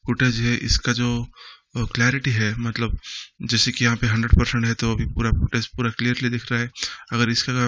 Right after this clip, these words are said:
visibility जो या फिर clarity जो है, अ, थोड़ा कम करना है तो यहाँ पे opacity को कम कर सकते हैं।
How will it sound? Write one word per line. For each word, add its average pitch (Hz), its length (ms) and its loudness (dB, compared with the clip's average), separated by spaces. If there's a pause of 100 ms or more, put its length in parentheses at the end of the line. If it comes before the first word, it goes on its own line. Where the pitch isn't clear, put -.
visibility 123 680 4
जो 123 240 -6
या 117 180 0
फिर 117 260 -2
clarity 113 340 -4
जो 113 200 -2
है, 117 140 0
अ, - 960 -6
थोड़ा 117 300 2
कम 123 200 -2
करना 127 300 -2
है 117 220 -2 (500)
तो 123 440 -4 (520)
यहाँ 117 160 0
पे - 120 2
opacity 113 460 -2
को 120 140 -2
कम 120 220 -2
कर 120 120 -2
सकते 117 300 0
हैं। 120 140 -2